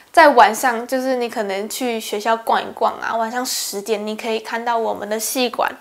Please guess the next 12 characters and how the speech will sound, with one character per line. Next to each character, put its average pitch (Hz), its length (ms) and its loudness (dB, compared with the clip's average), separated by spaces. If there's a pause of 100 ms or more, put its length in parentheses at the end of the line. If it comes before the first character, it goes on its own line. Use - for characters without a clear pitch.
(380)
永 240 220 0
远 220 180 0
就 220 80 -4
是 240 340 -8 (440)
很 202 280 0
亮 247 200 4 (140)
的， - 180 -10 (460)
就 - 80 -20
是 285 180 0
你 233 180 -2
只 220 140 -4
要， 262 240 6